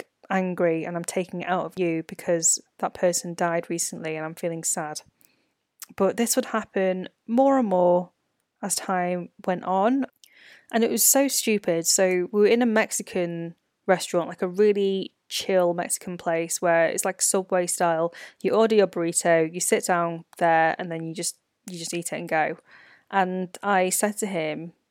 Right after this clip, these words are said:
the girl who or-, t-, took my food order, I said to him, "She was really rude to me that day. Like, she must have been having a bad day 'cause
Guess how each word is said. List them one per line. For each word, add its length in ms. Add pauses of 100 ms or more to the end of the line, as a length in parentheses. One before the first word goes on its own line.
(760)
the 60
girl 440
who 200
or-, 200
t-, 260
took 180
my 120
food 300
order, 480 (440)
I 20
said 220
to 80
him, 280
"She 240
was 300
really 240
rude 240
to 120
me 60
that 160
day. 160
Like, 160
she 140
must 240
have 60
been 120
having 260
a 40
bad 220
day 220
'cause 280